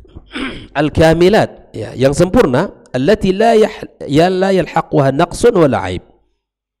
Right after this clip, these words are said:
Al-Qur'an kalamullah, kalam Allah yang sempurna. Tidak ada kekurangan, tidak ada cacatnya.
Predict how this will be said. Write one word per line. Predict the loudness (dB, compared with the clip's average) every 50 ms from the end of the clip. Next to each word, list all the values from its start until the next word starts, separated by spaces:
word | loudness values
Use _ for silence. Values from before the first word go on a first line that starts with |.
| _ _ _ _
Al-Qur'an | -6 -6 -4 0 0 0 2 2 -2 -4 -4
kalamullah, | -2 0 0 0 0 -2 -2 -2 -2 0 0 -2 -2 -4 -8 _ _ _ _ _ _ _ _ _ -4 -2
kalam | 0 0 0 -2 -2 -2
Allah | -4 -2 -2 0 0 0 0 0
yang | -2 -2 -2 -4 -6
sempurna. | -4 -4 -4 -4 -2 -2 -2 -2 -2 -6 -10 -12 _ _ _ _ _ _ _ _ _ _ _ _ _ _ _ _ _ -4
Tidak | -2 0 0 0 0 -2 -2 -2
ada | -4 -6 -4 -2 -4 -4 -2 -4
kekurangan, | -6 -6 -4 -2 -2 0 0 -2 -2 -4 -6 -6 -8 -8
tidak | -6 -6 -4 -4 -4 -4 -4 -2
ada | 0 -2 -2 -2 -6 _ _ _ _ _ _
cacatnya. | -4 -4 -4 -2 -2 -6 -6 -6 -6 -14 -18 -18 -18